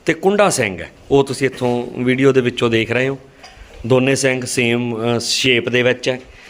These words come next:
ਤੇ ਹਵਾਨੇ ਬਾਰੇ ਮੈਂ ਸ਼ੁਰੂਆਤ 'ਚ ਹੀ ਇਹ ਗੱਲ ਐਡ ਕਰਤੀ ਸੀ ਵੀ ਇਹਦਾ ਹਵਾਨਾ ਉੱਤੋਂ ਬਹੁਤ ਸਟਾਰਟ ਹੁੰਦਾ ਹੈ। ਆਸ ਇਹੀ ਹੈ, ਜਿਵੇਂ ਬਾਈ ਹੋਰੀ ਦੱਸਦੇ ਆ, ਵੀ ਇਹਨੇ ਪਹਿਲੇ ਸੂਏ ਬਹੁਤ ਚੰਗਾ ਦੁੱਧ ਦਿੱਤਾ ਹੈ ਤੇ ਇਸ ਵਾਰ ਉਦੋਂ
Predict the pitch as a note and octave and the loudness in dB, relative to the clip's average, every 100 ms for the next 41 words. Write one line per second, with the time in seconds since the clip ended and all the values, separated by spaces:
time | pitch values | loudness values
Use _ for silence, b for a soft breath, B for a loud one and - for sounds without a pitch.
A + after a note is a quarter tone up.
0 | B - D#3+ D#3 D#3+ E3+ F#3+ G3 F#3+ F#3 | B 0 4 6 4 4 4 4 4 4
1 | F3+ F3 D#3+ - D3+ C#3+ C#3+ C#3 F3 F3 | 2 0 -2 0 4 4 2 0 0 2
2 | E3 D#3 D3 C#3+ C#3 C3+ C#3+ D3 D3 D3 | 4 4 2 2 -4 -4 -8 -4 0 2
3 | C#3 C3+ C3 C3+ C#3+ D#3+ - C3+ A2 G#2 | 2 0 0 -2 -4 -6 -2 -2 2 0
4 | G#2 B2 A2 G2+ G2+ G2+ A#2+ A#2+ B B | -2 -2 -2 -2 -6 -2 -2 -2 B B
5 | B - D3+ E3 F3 D#3 E3+ E3 D#3+ D3+ | B 0 2 2 2 0 2 2 2 0
6 | D3 C3+ C3 C3+ B2+ B2 - C3 B2+ C3 | 0 0 0 -2 0 0 0 -2 0 0
7 | B2+ B2 B2+ D3+ D3 C3 A#2+ C3+ C#3+ C3+ | 0 -2 0 0 2 0 2 0 -2 -2
8 | B2+ B2+ C3+ B2+ - A#2+ B B B B | 0 0 -2 -6 -4 -4 B B B B
9 | D#3+ D#3+ D#3+ D3+ D#3 D#3 D#3 C#3+ D3+ C3+ | -4 -2 0 0 0 0 0 0 -4 -2
10 | C3+ C3+ | 0 0